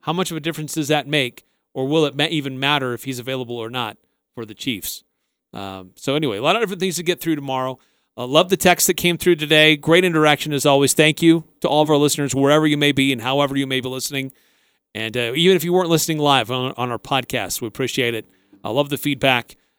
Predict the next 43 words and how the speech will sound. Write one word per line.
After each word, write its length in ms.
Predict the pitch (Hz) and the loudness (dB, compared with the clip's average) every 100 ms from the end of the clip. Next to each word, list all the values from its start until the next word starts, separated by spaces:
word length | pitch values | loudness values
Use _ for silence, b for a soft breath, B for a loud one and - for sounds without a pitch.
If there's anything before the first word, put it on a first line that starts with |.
| _ | _
And, 200 | 107 104 | -12 -6
uh, 160 | 120 110 | -6 -6
tomorrow 360 | - 127 143 151 | -8 -2 2 2
we'll 120 | 147 | 0
be 100 | 135 | -2
getting 280 | 135 131 120 | -4 -6 -10
to 100 | - | -6
some 200 | 143 123 | -6 -6
of 60 | |
the 80 | 117 | -10
keys. 300 | - 147 120 | -6 -4 -2
And 100 | 139 | 2
love 120 | 208 | 2
to 60 | 202 | 2
get 120 | 220 | 0
your 160 | 190 196 | 2 2
thoughts, 280 | 196 185 | 2 2
too. 240 | - 202 113 | 2 2 2
Like, 200 | 117 135 | -6 -6
what's, 380 | 156 175 - - _ | -2 -2 -4 -10 _
what's 180 | 160 160 | -4 -4
your 60 | 156 | -4
score 240 | - 190 | 0 2
predictions? 580 | 175 165 170 196 190 - - _ _ | 2 0 0 -2 -4 -8 -14 _ _
And 80 | 147 | -8
what 80 | 165 | -4
kind 100 | 170 | -4
of 60 | |
adjustments 460 | 160 147 156 160 139 | -2 -2 -2 -4 -6
do 80 | 147 | -4
the 100 | 143 | -4
Aggies 300 | 139 135 147 | -4 -6 -6
need 80 | 139 | -6
to 80 | |
make 320 | 131 127 120 _ _ _ _ | -2 -2 -4 _ _ _ _
to, 280 | - 131 131 | -4 -2 0
uh, 160 | 123 113 | -2 -2
to 200 | - 139 | -4 -6
make 180 | 143 131 | -4 -6
it 100 | 123 | -8
a 60 | |
clean 300 | - - 143 | -8 -6 -6
sweep 400 | 120 - 127 - | -6 -6 -6 -6